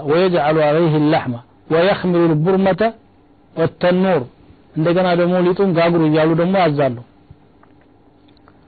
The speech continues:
በተጋገረ ቁጥር ደግሞ እየቆረሱ ይሰጣሉ። የሚገርም ነገር ያቺ ትንሽ ድስት ያን ሁሉ ሰው አስተናገደች።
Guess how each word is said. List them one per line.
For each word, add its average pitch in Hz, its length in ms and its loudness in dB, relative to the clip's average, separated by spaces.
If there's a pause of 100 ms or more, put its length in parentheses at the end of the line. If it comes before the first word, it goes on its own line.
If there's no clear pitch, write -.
(380)
በተጋገረ 165 680 0
ቁጥር 165 240 0
ደግሞ 175 220 0
እየቆረሱ 170 520 0
ይሰጣሉ። 143 400 0 (1900)
የሚገርም 220 680 2
ነገር 220 300 0 (960)
ያቺ 180 280 0 (100)
ትንሽ 208 400 0
ድስት 214 340 -4 (1400)
ያን 190 320 0
ሁሉ 339 400 -4 (120)
ሰው 208 140 0
አስተናገደች። 135 640 -4